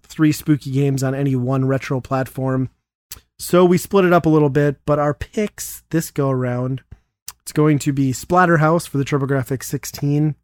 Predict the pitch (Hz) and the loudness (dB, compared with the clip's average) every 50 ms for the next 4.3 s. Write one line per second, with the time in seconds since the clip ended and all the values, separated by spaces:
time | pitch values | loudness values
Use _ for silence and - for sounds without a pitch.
0 | _ _ _ _ _ _ _ _ _ _ _ _ _ _ _ _ _ _ _ _ | _ _ _ _ _ _ _ _ _ _ _ _ _ _ _ _ _ _ _ _
1 | _ _ - 135 135 151 165 165 170 165 160 - - - 156 160 160 - - - | _ _ -6 0 4 4 6 6 6 4 2 0 0 2 2 2 2 -2 -4 -8
2 | 131 131 - - 170 151 170 151 151 147 - 156 151 147 147 151 147 147 147 143 | -8 -6 -4 -4 -4 -2 0 0 0 0 0 0 0 2 2 2 2 2 0 -2
3 | - _ _ _ _ _ _ _ _ _ _ _ _ _ _ - 143 143 147 151 | -4 _ _ _ _ _ _ _ _ _ _ _ _ _ _ -4 -2 0 2 2
4 | 151 147 147 139 156 | 2 2 0 0 -4